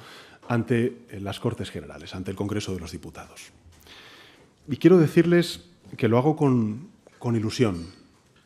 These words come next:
con la ilusión de saber todo lo que España puede avanzar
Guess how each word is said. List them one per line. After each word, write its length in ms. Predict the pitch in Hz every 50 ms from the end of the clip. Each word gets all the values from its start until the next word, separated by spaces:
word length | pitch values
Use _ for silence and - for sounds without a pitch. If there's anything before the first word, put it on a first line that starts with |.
| _ _ _ - - - -
con 280 | - 120 120 117 113 117
la 80 | 120
ilusión 420 | 120 117 123 117 - 160 170 185 185
de 80 | 170
saber 420 | 156 - 135 135 156 180 190 190 - - - - - - -
todo 240 | - 151 151 160 151
lo 80 | 139
que 60 | 127
España 460 | 127 - - 131 127 139 143 143 143 -
puede 200 | 135 123 127 127
avanzar 480 | 117 110 107 95 - 120 123 - -